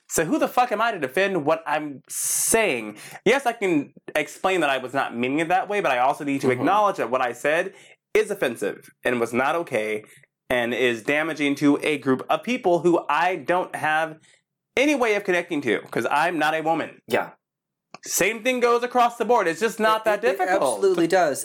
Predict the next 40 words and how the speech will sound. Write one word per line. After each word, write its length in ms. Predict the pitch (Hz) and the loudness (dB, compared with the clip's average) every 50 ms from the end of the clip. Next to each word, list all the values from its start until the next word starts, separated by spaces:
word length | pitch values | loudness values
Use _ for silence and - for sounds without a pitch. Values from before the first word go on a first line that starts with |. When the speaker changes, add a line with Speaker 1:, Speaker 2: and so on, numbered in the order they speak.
| - | -2
Speaker 2:
And 140 | - 151 156 | 0 2 2
it's 180 | 156 156 - - | 2 0 -2 0
sometimes, 580 | - 185 208 262 - 277 254 240 233 - - - - | 2 2 2 2 0 0 2 2 0 0 -2 -2 0
I 80 | 156 | 2
mean, 180 | 151 156 147 139 | 2 4 4 4
like, 240 | 139 135 135 139 190 | 2 2 0 -2 -4
you 60 | 190 | -2
can 180 | - 269 247 | 0 0 0
be 120 | 233 247 233 | 2 0 -2
kinda 260 | - - 196 180 165 | 0 0 2 2 2
called 380 | 165 - 135 139 120 117 113 117 | 2 0 0 2 4 4 4 4
out 160 | 117 113 113 | 4 4 4
on 100 | 117 117 | 2 0
something 400 | - - - 117 - 131 123 120 | 0 -2 -2 0 2 2 2 2
in 80 | 113 | 2
a 60 | 107 104 | 2 2
very 500 | 98 107 101 98 98 98 98 95 98 95 | 2 2 4 4 4 4 2 0 0 -2
subtle 440 | - - - - 104 98 101 98 95 | -2 0 0 2 2 4 4 2 2
way, 420 | 90 95 87 85 92 95 98 107 123 | 2 2 2 2 2 2 2 2 2
you 140 | 123 120 | 2 2
know, 120 | 113 110 107 | 2 2 2
and 80 | 107 | 0
it's 120 | 107 104 - | -2 -4 -2
good 160 | - 135 120 | -2 0 2
that 80 | 131 127 | 2 2
your 160 | 120 113 104 | 2 2 0
girlfriends 520 | 98 104 101 101 101 - 113 104 98 - | 2 2 0 0 0 0 0 -2 -2 -2
can 280 | - 110 98 98 95 90 | -2 -2 0 0 -2 -4
talk 280 | - 107 104 98 - - | -2 0 0 -2 -2 -2
to 80 | - | 0
you 80 | 110 98 | 2 2
like 180 | 95 95 - - | 2 2 2 0
that. 280 | 101 95 92 95 - - | 0 0 0 0 -2 -2
I 80 | 110 | -2
mean, 200 | 110 110 107 - - | -2 -2 -2 -2 -2
I 220 | - 110 120 123 127 | -2 0 0 2 2
know 340 | 127 123 117 113 113 110 104 | 2 2 2 2 2 0 -2
certainly 760 | - - - 120 110 82 104 107 107 104 104 101 101 98 98 | -2 -2 -2 0 0 0 0 0 2 2 2 4 4 2 2
for 200 | - - - 107 | 0 -2 -4 -2
myself, 1080 | 101 98 95 90 - - - 104 95 92 92 92 95 95 95 95 92 - - - - | 0 0 -2 -2 -4 -2 0 2 2 2 2 2 2 2 2 0 0 -6 -14 -16 -16